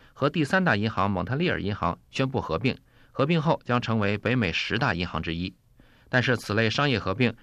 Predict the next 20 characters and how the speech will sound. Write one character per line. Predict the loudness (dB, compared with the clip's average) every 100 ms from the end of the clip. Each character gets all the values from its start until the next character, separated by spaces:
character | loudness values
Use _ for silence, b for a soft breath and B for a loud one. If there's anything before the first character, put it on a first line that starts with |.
| b
必 | -4
须 | -2
得 | 0 2
到 | 4 2
政 | 0 -2
府 | -2 -2
的 | 0 -2 b b b
竞 | 0 2
争 | 2 0
局 | 0 -2
的 | -2
批 | -2
准 | 0 0 -2 b
和 | -4 -2
财 | -2
政 | -2 0
部 | 0
的 | -2 -4 -8
特 | -8
许。 | -6 -8